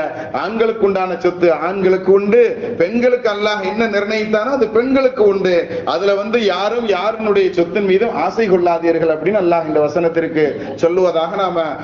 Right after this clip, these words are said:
பொருள் எடுக்க முடியும் என்ற செய்தியை நமக்கு என்ன செய்றாங்க? பெருமக்கள் சொல்லி தர்றாங்க. அல்லாஹ் தஆலா நம்மை நம்பி இருக்கக்கூடியவர்களுக்கு, நமக்கு கீழே இருக்கக்கூடியவர்களுக்கு, சொத்தினுடைய விஷயங்களில் நம்மளுடைய அதிகாரத்திற்கு கீழே இருக்கக்கூடியவர்களுக்கு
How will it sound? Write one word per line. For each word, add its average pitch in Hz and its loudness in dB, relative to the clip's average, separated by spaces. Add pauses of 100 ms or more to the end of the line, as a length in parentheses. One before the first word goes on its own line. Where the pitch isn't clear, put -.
(160)
பொருள் 196 2
எடுக்க 185 0
முடியும் 170 0
என்ற 156 2
செய்தியை 156 2
நமக்கு 156 -2
என்ன 151 0
செய்றாங்க? 143 0
பெருமக்கள் 170 0
சொல்லி 147 0
தர்றாங்க. 135 -2 (260)
அல்லாஹ் 151 0
தஆலா 143 0 (400)
நம்மை 165 0
நம்பி 196 -2
இருக்கக்கூடியவர்களுக்கு, 170 2 (280)
நமக்கு 170 -2
கீழே 233 0
இருக்கக்கூடியவர்களுக்கு, 175 2 (260)
சொத்தினுடைய 196 2
விஷயங்களில் 185 0
நம்மளுடைய 190 0
அதிகாரத்திற்கு 208 0
கீழே 208 2
இருக்கக்கூடியவர்களுக்கு 170 4